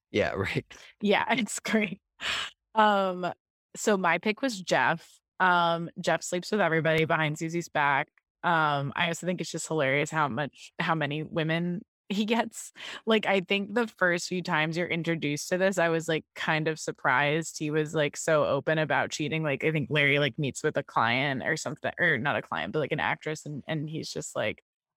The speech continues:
Speaker 2: "Oh, like, I'd love to follow up with her." And Larry's like, "I know what you're gonna do." And then you're like, "Oh, shit, Jeff." Like, <laughs> so it's just like, he's earned hoe of the show for me.
Speaker 1: Yeah,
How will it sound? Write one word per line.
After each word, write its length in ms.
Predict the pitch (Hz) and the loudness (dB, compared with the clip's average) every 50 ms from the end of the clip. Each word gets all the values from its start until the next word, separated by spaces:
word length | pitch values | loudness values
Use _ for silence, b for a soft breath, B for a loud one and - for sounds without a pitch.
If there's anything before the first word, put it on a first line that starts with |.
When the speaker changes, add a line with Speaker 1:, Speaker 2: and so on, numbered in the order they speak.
| - | -2
Speaker 2:
"Oh, 200 | - 277 294 285 | 0 2 2 4
like, 300 | 247 208 175 180 180 170 | 2 2 2 2 0 2
I'd 140 | 170 185 185 | 0 0 2
love 140 | 180 180 175 - | 0 0 0 -2
to 100 | - 202 | -6 -2
follow 340 | - 185 165 160 160 156 156 | 2 4 4 4 4 4 2
up 160 | 170 - - | 0 0 -2
with 140 | 190 190 - | -4 -4 -2
her." 360 | 160 160 127 135 151 151 151 - _ _ _ _ _ _ _ - | 0 2 4 4 4 4 2 0 _ _ _ _ _ _ _ -2
And 120 | 180 175 175 | 0 0 2
Larry's 300 | 170 165 165 165 156 156 | 2 2 2 2 2 2
like, 240 | 160 151 143 - | 2 0 0 0
"I 360 | 170 170 175 180 185 185 190 185 | 0 0 2 2 4 4 2 2
know 160 | 180 170 160 | 2 2 4
what 80 | 160 | 4
you're 240 | 151 147 143 147 151 - | 4 4 4 4 4 4
gonna 220 | 151 151 143 147 | 2 2 2 2
do." 340 | 151 165 156 151 147 147 151 | 4 4 4 4 4 4 4
And 120 | 156 160 | 4 2
then 140 | 165 160 165 | 2 2 2
you're 140 | 156 165 165 | 2 2 2
like, 280 | 160 156 151 160 - - _ _ - | 0 0 0 -2 -4 -8 _ _ -2
"Oh, 380 | - 226 226 240 226 190 165 151 | 0 0 0 0 0 0 -2 -2
shit, 580 | - - - - - - - 220 247 240 - _ _ - | -4 -6 -8 -8 -8 -4 -4 -2 -2 -2 -6 _ _ -6
Jeff." 440 | - 170 156 151 151 160 170 - - - | -2 0 2 2 2 0 0 -4 -6 -2
Like, 360 | 175 180 175 170 165 - - B B B B B | 0 2 2 0 -2 -6 -12 B B B B B
<laughs> 260 | B B B B B 294 | B B B B B -4
so 180 | - - - - - _ _ _ _ _ _ _ _ _ - - | -4 -4 -6 -8 -10 _ _ _ _ _ _ _ _ _ -2 -2
it's 240 | 427 - - - | -2 -2 -2 -6
just 260 | - 339 - - - - | -4 -4 -6 -4 -4 -2
like, 320 | 123 214 220 214 - - _ _ _ _ _ _ _ _ _ _ _ _ _ | 0 0 0 -2 -4 -10 _ _ _ _ _ _ _ _ _ _ _ _ _
he's 240 | - - 214 202 175 | -2 0 0 0 2
earned 280 | - 180 185 185 180 160 | 2 2 2 2 0 0
hoe 240 | 160 165 170 165 160 | 0 2 2 4 4
of 180 | 160 151 151 | 2 2 0
the 100 | - 160 | -2 -2
show 320 | 156 - - - - 92 - | -2 -2 -2 -2 -2 -2 -6
for 200 | - - 71 - | -6 -6 -6 -4
me. 440 | - - 52 55 55 69 80 - - | -4 -6 -8 -6 -6 -8 -8 -8 -6
Speaker 1:
Yeah, 420 | 107 104 95 92 87 87 87 90 | -2 0 2 2 2 2 0 0